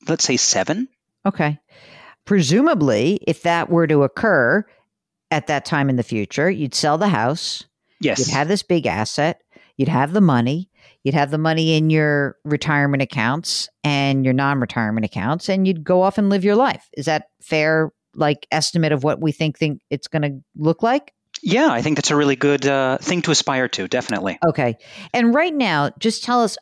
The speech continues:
Speaker 2: how much money are you contributing to all of these accounts? Like, what's the, what is right now, what does your cash flow look,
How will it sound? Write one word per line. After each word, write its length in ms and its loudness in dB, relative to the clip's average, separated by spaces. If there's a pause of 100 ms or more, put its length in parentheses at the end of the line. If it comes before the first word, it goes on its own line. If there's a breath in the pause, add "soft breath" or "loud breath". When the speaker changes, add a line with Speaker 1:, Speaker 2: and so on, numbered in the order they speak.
Speaker 2:
how 180 0
much 240 0
money 320 4
are 80 4
you 140 4
contributing 600 0
to 100 -4
all 200 0
of 80 0
these 180 -4
accounts? 360 -6
Like, 100 -2
what's 360 0
the, 460 2 (280 soft breath)
what 180 4
is 220 0
right 360 0
now, 440 2
what 140 0
does 120 -2
your 80 -2
cash 440 -6
flow 260 2
look, 220 0